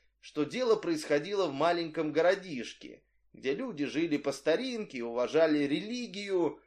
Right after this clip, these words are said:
Вот потому происшествие это и смешало все представления о жизни и нравственности не только у Солона,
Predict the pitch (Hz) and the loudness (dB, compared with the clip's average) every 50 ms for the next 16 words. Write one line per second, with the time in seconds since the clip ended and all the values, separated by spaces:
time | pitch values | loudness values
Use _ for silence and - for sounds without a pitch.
0 | _ _ _ _ _ _ _ 151 190 311 339 330 - - 208 214 - 190 190 226 | _ _ _ _ _ _ _ 4 8 8 8 8 6 2 4 6 8 8 8 8
1 | 311 320 - - - 185 196 196 175 - - 262 262 254 - - 226 233 226 214 | 8 6 6 4 2 0 0 0 0 -2 0 0 0 0 -2 -2 2 4 6 6
2 | - 190 214 220 214 214 220 208 202 196 185 - - 170 - - 185 - - 226 | 6 8 6 6 6 6 6 6 6 6 6 2 -2 -12 -10 -10 -8 -8 -6 -6
3 | 254 - - - 160 165 175 165 160 156 160 151 - - 143 151 160 151 - 143 | -6 -4 2 6 8 8 10 10 8 6 4 0 -2 -2 -2 -2 -2 -2 -4 -6
4 | 139 - - - 139 135 135 143 156 151 143 135 135 131 123 113 107 123 143 - | -10 -6 -2 0 0 2 2 2 0 0 0 0 -2 -2 -4 -4 -4 -6 -8 -8
5 | 165 131 131 131 123 117 120 160 190 202 180 - - 151 143 143 143 135 - - | -8 -8 -6 -6 -4 -2 2 4 4 4 2 0 -4 -8 -6 -6 -6 -6 -8 -10
6 | - 120 123 117 113 - - 247 269 269 247 262 226 247 240 214 - - 233 226 | -12 -8 -8 -8 -6 0 4 4 4 4 4 0 -2 -2 -2 -2 -2 2 4 6
7 | 220 214 208 196 185 185 180 175 160 | 8 8 8 6 6 4 4 2 0